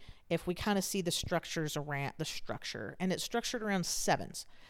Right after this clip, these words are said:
So we have seen first the seven letters to the churches, right? So we saw that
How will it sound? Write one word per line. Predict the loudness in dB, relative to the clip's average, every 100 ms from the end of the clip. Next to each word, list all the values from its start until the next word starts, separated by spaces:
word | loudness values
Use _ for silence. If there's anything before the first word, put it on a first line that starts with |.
| -14
So | 0 4 6
we | 6
have | 4 2
seen | 2 2 2 0 0
first | 2 4 4 -2 0
the | 0
seven | 0 -2 2 4 4 4
letters | 2 2 2 0
to | -2
the | -2
churches, | -2 -2 0 0 -4 -10 -12 -6
right? | -4 -4
So |
we | -2
saw | 2 4
that | 4